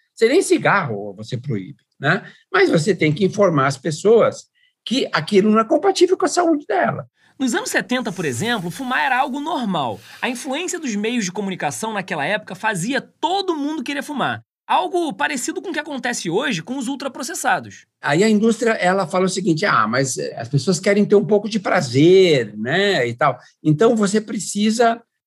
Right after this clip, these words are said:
Speaker 1: eh, eh, de alguma coisa." Eh, então, o refrigerante, por exemplo, é colocado quase como se fosse uma necessidade básica. Não, ah, poxa vida, mas você vai querer tomar uma água assim? Eh, não, você precisa ter uma coisa,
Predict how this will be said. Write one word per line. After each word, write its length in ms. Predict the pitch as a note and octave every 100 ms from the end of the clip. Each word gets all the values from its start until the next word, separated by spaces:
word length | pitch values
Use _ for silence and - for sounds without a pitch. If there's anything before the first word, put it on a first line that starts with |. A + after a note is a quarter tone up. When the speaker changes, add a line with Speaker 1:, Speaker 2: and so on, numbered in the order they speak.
| -
Speaker 1:
eh, 560 | C#3 C#3 C3 C#3 C3 A2+
eh, 40 |
de 120 | C3+
alguma 360 | D3+ D3 F3+ F#3+
coisa." 600 | - E3+ G3 G#3 G#3 G#3 G#3 _ _ _ -
Eh, 220 | C3 B2
então, 160 | A#2+ G3+
o 40 |
refrigerante, 720 | F3 G3 G#3 E3+ E3 A3+ G#3+
por 80 | F3
exemplo, 220 | D#3+ A3
é 40 | G3+
colocado 520 | G3 F3+ G3 G#3+ -
quase 240 | A#3 B3+
como 160 | D#4+ E4
se 80 | -
fosse 160 | G3
uma 120 | A#3
necessidade 500 | G#3+ F3+ F#3 G3 G#3
básica. 600 | A3+ E3+ E3+ C#3 A#2+ - - _ _ _ _ -
Não, 200 | - C#3+
ah, 280 | C#3+ G3
poxa 400 | D#3 G#3 E3+ B2
vida, 240 | A#2 A#2 G#2+
mas 160 | A2+
você 100 | D#3+
vai 160 | D3+ D#3+
querer 220 | D#3 B2+
tomar 240 | B2 B2+ C3+
uma 140 | A2
água 520 | G#2+ B2 B2+ A2 G2+
assim? 500 | F#2+ - D#3 A#2 F#2 - A#2
Eh, 220 | G#2 A2+
não, 300 | D3+ E3 G#2
você 220 | - F3 A3+
precisa 460 | C3+ B2 C#3+ B2+ D#3+
ter 140 | G#3
uma 180 | G#3 B3+
coisa, 520 | - F3+ G3+ G#3+ C#4